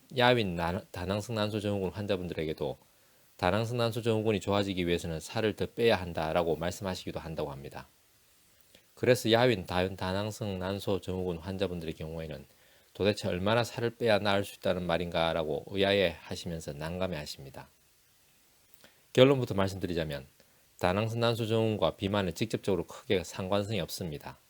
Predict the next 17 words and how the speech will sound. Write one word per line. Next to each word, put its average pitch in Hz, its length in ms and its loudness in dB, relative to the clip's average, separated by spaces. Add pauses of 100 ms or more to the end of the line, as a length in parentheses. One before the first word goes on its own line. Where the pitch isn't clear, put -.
(760)
즉, - 260 0 (420)
다낭성 110 400 2
난소 120 260 2
증후군은 117 480 2
반드시 92 480 0
살찐 120 380 -2
여성들에게만 87 760 -2
발현되지도 85 540 -2
않으며 76 400 -8 (520)
야윈 113 320 4
여성분들에게도 85 1000 -4
발생하는 87 500 -4
질환입니다. 76 600 -12 (720)
더구나 110 280 4
살찐 127 360 2
여성분들이라고 92 640 2
해서 76 320 -4